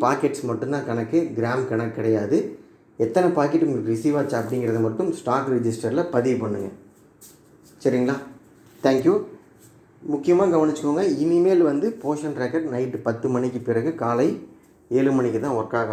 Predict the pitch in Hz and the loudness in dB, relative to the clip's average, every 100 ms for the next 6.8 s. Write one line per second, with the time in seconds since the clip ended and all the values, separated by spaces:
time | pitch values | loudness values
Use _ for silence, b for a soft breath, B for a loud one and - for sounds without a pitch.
0 | 104 107 101 120 180 196 - 110 123 120 | -4 -4 -6 -4 -4 -4 -6 -6 -2 0
1 | 113 110 - 110 104 151 135 120 120 120 | 0 -4 -4 -4 -2 -4 -2 2 4 4
2 | 117 113 113 107 107 117 196 - B B | 2 -2 -2 -2 -2 -6 -8 -10 B B
3 | - _ - _ _ _ - - - - | -20 _ -20 _ _ _ -20 -20 -20 -20
4 | _ - - 160 156 165 127 127 113 107 | _ -2 6 8 6 2 0 -2 -2 -2
5 | 107 180 - - 110 117 139 190 - 127 | -4 -6 -12 -14 -10 -6 -4 -6 -4 -4
6 | - 151 147 147 160 175 135 117 | 0 2 2 2 2 4 0 0